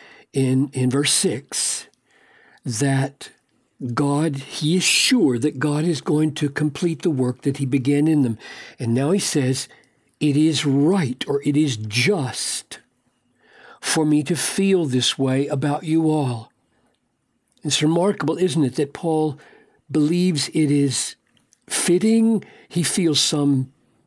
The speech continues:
necessity to justify what he just said in verse six about how confident he is about their perseverance. And he says, "It,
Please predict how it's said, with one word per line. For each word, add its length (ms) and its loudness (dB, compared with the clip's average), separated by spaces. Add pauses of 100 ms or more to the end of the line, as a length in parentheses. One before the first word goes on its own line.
(720)
necessity 920 0
to 360 -2 (340)
justify 1000 0 (320)
what 160 -2
he 100 0
just 260 0
said 300 2
in 100 0
verse 300 -2
six 500 -2
about 200 0
how 220 -2
confident 680 -2
he 280 2
is 240 0 (640)
about 480 -2
their 300 2
perseverance. 1000 0
And 120 -2
he 80 0
says, 280 -2
"It, 140 -4